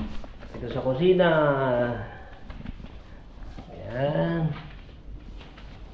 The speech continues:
Kita nyo? Ang buhay ng O F W. Walang pinipili. Basta makamtan lang yung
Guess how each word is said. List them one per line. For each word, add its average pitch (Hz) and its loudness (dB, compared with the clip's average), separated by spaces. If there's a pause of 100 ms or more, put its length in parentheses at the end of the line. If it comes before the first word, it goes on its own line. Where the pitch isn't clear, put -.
(140)
Kita 110 -6
nyo? 139 2 (1600)
Ang 101 -6
buhay 143 6
ng 117 2 (1400)
O - 4 (120)
F 131 2
W. 139 8 (1800)
Walang 98 -4
pinipili. 139 0 (1200)
Basta - -6
makamtan 127 0
lang 127 4
yung 123 6